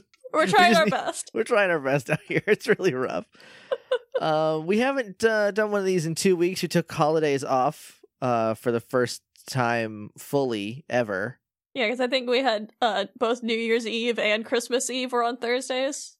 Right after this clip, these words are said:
Speaker 2: We're not gonna record on those. So, previously on Kingdom Smarts, and I just looked at the title for the last one, and it was All for One. So that makes me think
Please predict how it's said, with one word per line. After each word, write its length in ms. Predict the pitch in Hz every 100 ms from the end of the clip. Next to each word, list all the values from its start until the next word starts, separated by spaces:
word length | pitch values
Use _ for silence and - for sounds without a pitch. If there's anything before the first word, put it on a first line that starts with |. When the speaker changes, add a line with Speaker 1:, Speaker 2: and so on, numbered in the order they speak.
| _
Speaker 2:
We're 120 | - 113
not 80 |
gonna 140 | 95 92
record 360 | 92 - 110 95
on 160 | 90
those. 340 | 104 104 117 - - - _ -
So, 720 | - - 202 139 98 104 143 _ _ _ _ _
previously 800 | - 208 175 113 - 110 95 -
on 180 | 117 110
Kingdom 300 | 147 139 107
Smarts, 520 | - 147 160 107 -
and 140 | - 117
I 60 |
just 200 | 120 185 214
looked 100 | 175
at 60 |
the 100 | 143
title 400 | 139 - 233 131
for 120 | 92 104
the 60 |
last 380 | 107 147 156 -
one, 240 | 110 - -
and 80 | -
it 40 | 92
was 140 | 87
All 160 | 104 170
for 180 | - 165
One. 440 | 143 117 78 - _ _
So 120 | -
that 160 | 117 -
makes 220 | 131 120
me 100 | 139
think 340 | 127 170 190